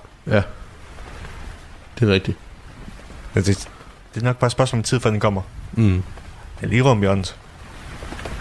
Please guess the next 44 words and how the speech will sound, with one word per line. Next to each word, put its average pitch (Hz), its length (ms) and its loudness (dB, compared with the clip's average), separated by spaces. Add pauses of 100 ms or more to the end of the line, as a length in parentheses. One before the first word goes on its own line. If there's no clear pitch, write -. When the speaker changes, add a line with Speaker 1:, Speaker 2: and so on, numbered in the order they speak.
(1400)
Speaker 1:
Jamen, 95 120 0
man 95 100 2
kan 98 40 0
sige, 98 120 4
det 90 40 2
er 95 40 4
jo - 60 0
bare 95 80 4
et 95 60 2
spørgsmål 104 340 0
om - 40 0
tid, 107 180 4
før 98 180 4
nogle 90 140 2
flere 101 160 4
steder 101 200 4
bliver 95 180 0
forladt, 98 300 2
jo. - 60 -4 (640)
Speaker 2:
Ja. 202 160 4 (2000)
Speaker 1:
Men, 104 260 6
øh, 90 600 4
Svalø, 104 400 4 (100)
jeg, 107 340 6 (400)
jeg 117 100 4
tænker, 120 260 4
det 107 180 4
var, 95 200 4
det 95 180 0
var 123 60 6
det 117 140 6
for 110 60 0
den 113 120 6
her 107 80 4
episode. 113 280 2 (440)
Speaker 2:
Det 101 80 2
tænker 87 260 0
jeg 90 120 -4
også. 92 260 -2 (160)
Speaker 1:
Vil 117 80 6
du - 40 8
ikke 120 80 0
sige 127 100 6
det? 135 120 2